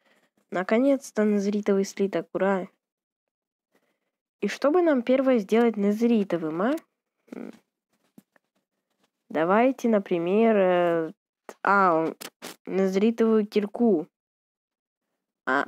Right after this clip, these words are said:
аннезритим, а. Аннез-, точно, мне же нужен кузнечный станок. А как он крафтится? Я забыл всё. Я, ну, да. Ага,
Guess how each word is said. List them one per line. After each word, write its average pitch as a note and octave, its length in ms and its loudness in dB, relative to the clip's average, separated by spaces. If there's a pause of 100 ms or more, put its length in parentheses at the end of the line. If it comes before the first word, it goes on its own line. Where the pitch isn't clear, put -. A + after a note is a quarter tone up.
аннезритим, G#3+ 1120 2
а. A#2 220 -4 (800)
Аннез-, G3 440 -2 (1700)
точно, F#3 300 -6
мне D#3 200 -8
же E3 80 -8
нужен E3+ 260 -8
кузнечный E3+ 540 -12
станок. E3+ 500 -8
А - 40 -20
как - 200 -12
он F#3 140 -6
крафтится? - 640 -10 (460)
Я D3 140 -6
забыл D#3+ 320 -4
всё. D#3+ 360 -12 (300)
Я, C#3+ 100 -8
ну, D#3+ 240 -8 (160)
да. E3 280 -10 (1700)
Ага, F#3+ 460 -4